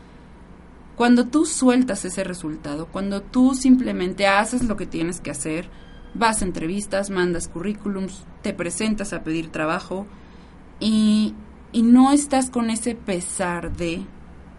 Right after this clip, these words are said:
"Tengo que conseguirlo, tengo que conseguirlo", o sufriendo por conseguirlo,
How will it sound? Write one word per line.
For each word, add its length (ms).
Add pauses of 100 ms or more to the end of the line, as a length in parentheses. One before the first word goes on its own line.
(240)
"Tengo 280
que 60
conseguirlo, 440
tengo 260
que 40
conseguirlo", 540 (580)
o 100
sufriendo 720
por 220
conseguirlo, 720